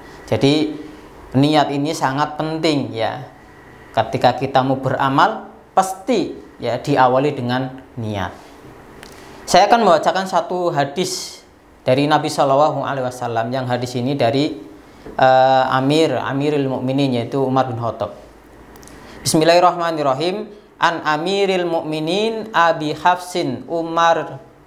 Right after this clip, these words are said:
bin Khattab radhiyallahu anhu qol, sami'tu Rasulullah sallallahu alaihi wasallam, innamal a'malu binniyat wa innama likulli imri'in ma nawa.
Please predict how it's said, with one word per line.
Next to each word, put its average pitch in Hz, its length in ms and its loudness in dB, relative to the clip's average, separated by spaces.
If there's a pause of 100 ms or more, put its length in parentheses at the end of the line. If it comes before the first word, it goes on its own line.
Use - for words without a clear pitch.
(100)
bin 143 160 2
Khattab - 560 2
radhiyallahu 135 720 0
anhu 117 400 -8
qol, 202 400 4 (560)
sami'tu 170 720 0
Rasulullah 160 800 2
sallallahu 151 880 0
alaihi 143 400 -2
wasallam, 120 720 -2 (560)
innamal 185 800 2
a'malu 170 640 0
binniyat 147 800 -4 (300)
wa 127 200 4
innama 151 600 0
likulli 147 560 0
imri'in 135 440 -2
ma 139 220 0
nawa. 110 460 -2